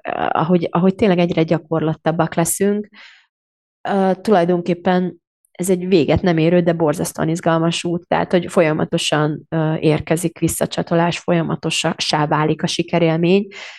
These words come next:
még akkor is, amikor éppen mondjuk adott esetben bizonyos szempontból rátekintve akár kudarcként is értelmezhetnénk azt, ami velünk történik. Az irányváltásaim mostanában, és, ö,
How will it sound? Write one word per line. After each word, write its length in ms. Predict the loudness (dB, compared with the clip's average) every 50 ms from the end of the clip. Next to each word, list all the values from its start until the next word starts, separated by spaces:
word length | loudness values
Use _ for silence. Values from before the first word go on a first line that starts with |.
| -6 _
még 140 | 0 0 2
akkor 300 | 0 0 -2 -4 -4 -4
is, 180 | -4 -4 -6
amikor 400 | -6 -6 -6 -6 -2 -2 0 0
éppen 600 | 0 -2 -4 -4 _ -2 0 0 -2 -2 -4 -6 -10 -12 -16 _ -12 -12 -12 -12 _ _ _ _ -6
mondjuk 300 | -6 -4 -4 -4 -4 -2
adott 240 | 0 0 0 0
esetben 640 | 0 0 0 -2 -2 -2 -2 -2 -2 -2 -4 -6 -10 -14 -18 _ _ -12
bizonyos 440 | -10 -2 0 2 2 2 2 0 0
szempontból 540 | -2 -2 -2 -2 -2 -2 -2 0 0 0 0
rátekintve 560 | 2 0 0 -2 -4 -4 -4 -6 -6 -4 -4
akár 280 | -4 -4 -4 -4 -6 -4
kudarcként 600 | -4 -4 -2 0 0 -2 -2 -4 -4 -4 -4 -6
is 240 | -6 -6 -4 -6 -6 -2 0
értelmezhetnénk 760 | 0 0 0 0 -2 -4 -2 -2 -4 -2 -2 -2 -2 -2
azt, 180 | -4 -4 -2 -2
ami 120 | -2 0
velünk 280 | 0 0 0 -2 -2 -2
történik. 600 | -2 -2 -2 -4 -6 -8 -8 -8 -8 -12 -14 _ _ _ _ _ _ _ _ _ -20 -20 -20 -20 -20 -20 _ _ _ _ _ _ _ _ _ _ _ _ _ _ -20 _ _ _ _ _ _ _ _ _ _ _ -20 -10 _
Az 140 | -4 -2 0
irányváltásaim 1160 | 2 2 4 4 4 4 2 2 2 0 0 -2 -2 -2 -4 -2 0 0 2 2 2 0 0
mostanában, 960 | 0 0 0 -2 -2 -2 0 0 0 0 0 0 0 0 0 0 -2 -6 -6
és, 300 | _ -4 -4 -4 -4 -4
ö, 340 | -2 0 0 2 2 2 0